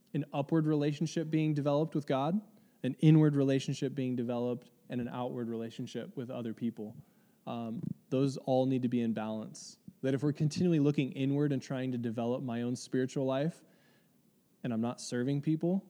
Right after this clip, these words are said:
I'm missing a key element. If I'm constantly looking to worship God and I'm, like,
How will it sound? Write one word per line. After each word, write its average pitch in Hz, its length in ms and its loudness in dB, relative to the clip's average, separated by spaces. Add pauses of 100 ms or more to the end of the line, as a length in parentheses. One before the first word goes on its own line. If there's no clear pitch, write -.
(120)
I'm 113 120 -2
missing 110 520 -8 (800)
a 110 60 -16
key - 280 -6
element. 110 400 -6 (580)
If 123 100 -6
I'm 131 100 0
constantly 156 520 0
looking 143 300 0
to 127 80 -2
worship 131 400 -4
God 127 420 0
and 123 120 -2
I'm, 113 100 -2
like, 113 160 -4